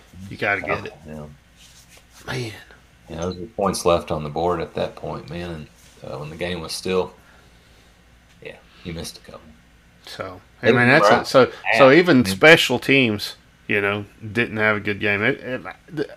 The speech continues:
Speaker 1: like, looking at this game, this is our worst game of the year. Like, if any of our, you know, if we'd have had a better performance from any of these, any of these groups,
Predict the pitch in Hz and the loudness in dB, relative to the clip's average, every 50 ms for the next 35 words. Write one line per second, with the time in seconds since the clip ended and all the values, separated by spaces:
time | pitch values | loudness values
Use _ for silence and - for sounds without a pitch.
0 | _ _ _ _ _ 151 147 131 123 104 139 175 185 - 202 185 170 170 160 156 | _ _ _ _ _ 4 4 4 4 4 4 4 4 4 4 2 2 2 -2 -4
1 | - - 147 143 143 131 123 143 139 - 139 110 110 131 123 110 104 101 101 120 | -2 2 4 6 6 6 6 4 2 0 -2 4 6 8 8 8 6 4 2 2
2 | 127 123 - - - - - 104 110 110 113 104 - 98 101 104 - - 104 101 | 2 2 0 -4 -6 -2 0 2 2 2 0 -2 -2 -2 -4 -4 -2 -4 -4 -4
3 | - - 110 - - - 143 147 147 147 147 139 127 131 127 127 123 123 113 - | -4 -6 -8 -8 -4 -2 0 0 2 2 0 0 2 2 2 4 4 4 2 0
4 | - - - - - - - - - - - _ - 113 117 113 107 107 - - | -4 -12 -20 -20 -20 -20 -20 -20 -20 -20 -20 _ -4 0 0 2 2 0 0 0
5 | 143 143 139 139 127 135 131 120 98 110 123 123 131 120 - - - - - 123 | 0 2 2 2 4 6 4 4 6 4 4 4 4 2 0 -6 -14 -6 -4 -2
6 | 117 113 110 110 - - - - - 117 104 104 110 113 113 107 104 107 110 104 | -2 -2 -4 -6 -10 -12 -12 -12 -12 -10 -8 -8 -6 -6 -6 -6 -6 -8 -8 -8
7 | 101 101 - - - - - - _ _ - - - - - - - _ _ 127 | -10 -10 -10 -12 -12 -14 -16 -20 _ _ -20 -20 -20 -20 -20 -20 -20 _ _ 2
8 | 143 151 139 127 123 117 - - - - 107 113 110 98 90 - - - - - | 2 4 4 4 2 0 -2 -4 -2 -2 0 0 0 -2 -6 -10 -10 -10 -10 -10
9 | - | -12